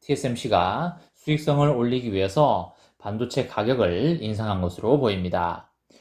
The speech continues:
티에스엠씨는 오는 이천이십삼 년까지 천억 달러를 해외 공장 유치와 연구 개발 등에 투자할 계획입니다. 티에스엠씨의 반도체 가격이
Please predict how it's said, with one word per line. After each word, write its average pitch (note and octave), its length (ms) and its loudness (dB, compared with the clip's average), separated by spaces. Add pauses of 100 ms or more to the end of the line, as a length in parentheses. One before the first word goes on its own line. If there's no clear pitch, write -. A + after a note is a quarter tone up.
(120)
티에스엠씨는 D3+ 840 4
오는 C3+ 320 2
이천이십삼 A#2+ 760 -4
년까지 B2 800 0 (220)
천억 D#3+ 340 0
달러를 C#3+ 640 4 (100)
해외 D#3 280 2
공장 C3+ 340 -2
유치와 A#2 720 -2 (240)
연구 A2+ 300 -2
개발 G#2+ 280 4
등에 A2 380 -6
투자할 A#2+ 520 -2
계획입니다. F#2 840 -4 (540)
티에스엠씨의 D#3+ 800 4
반도체 C3+ 440 -2
가격이 G#2+ 720 -2